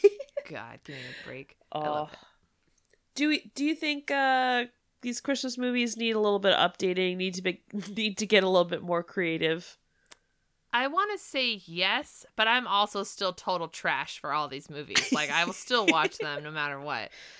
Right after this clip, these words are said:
Speaker 2: I mean,
Speaker 1: Yeah.
Speaker 2: I think the one thing that makes these movies super appealing is that they're super predictable and you know what's going to happen, and yet you sit there and watch it. Like, you know that e-, every time they're gonna end up.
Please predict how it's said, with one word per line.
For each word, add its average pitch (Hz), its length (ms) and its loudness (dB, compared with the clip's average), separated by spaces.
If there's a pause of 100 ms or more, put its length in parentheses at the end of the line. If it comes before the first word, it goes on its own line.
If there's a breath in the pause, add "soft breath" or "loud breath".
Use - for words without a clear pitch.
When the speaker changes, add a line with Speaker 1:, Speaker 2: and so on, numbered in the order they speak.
(160 loud breath)
Speaker 2:
I 254 80 -2
mean, 311 280 -2
Speaker 1:
Yeah. - 200 -8
Speaker 2:
I 269 80 0
think 349 200 -4
the 359 100 -8
one 247 180 -2
thing 240 140 -4
that 190 100 -8
makes 185 220 -6
these 202 180 -10
movies 175 340 -12
super 185 340 -10
appealing 170 600 -6
is 185 220 -6
that 180 200 -4
they're 190 120 -4
super 220 640 -8
predictable 226 1040 -6
and 202 140 -2
you 226 120 -4
know 226 220 2
what's 240 200 -4
going 208 220 -2
to 160 80 -6
happen, 226 560 -4
and 196 200 -6
yet 196 160 0
you 185 60 -6
sit 190 220 -10
there 185 160 -2
and 170 100 -4
watch 151 260 -4
it. 156 80 -6
Like, 208 200 -6
you 381 220 -4
know 370 320 -2
that 262 120 -6
e-, 220 160 -4
every 247 240 -2
time 233 260 -6
they're 202 100 -6
gonna 190 160 -6
end 180 220 -6
up. 170 200 -2